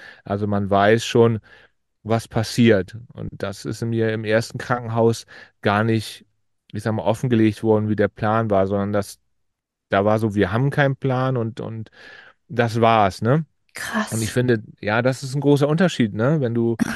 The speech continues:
Speaker 2: Ja.
Speaker 1: noch Option A, B, C, D vor dir hast,
Speaker 2: Ja, eben, ja.
Speaker 1: dann sieht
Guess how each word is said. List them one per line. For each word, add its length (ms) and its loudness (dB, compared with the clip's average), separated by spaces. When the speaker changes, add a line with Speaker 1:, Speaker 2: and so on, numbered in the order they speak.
Speaker 2:
Ja. 180 0
Speaker 1:
noch 240 0
Option 500 4
A, 160 0
B, 140 0
C, 240 2
D 260 4
vor 220 -2
dir 160 0
hast, 280 -4
Speaker 2:
Ja, 320 0
eben, 460 2
ja. 80 -2
Speaker 1:
dann 260 4
sieht 280 0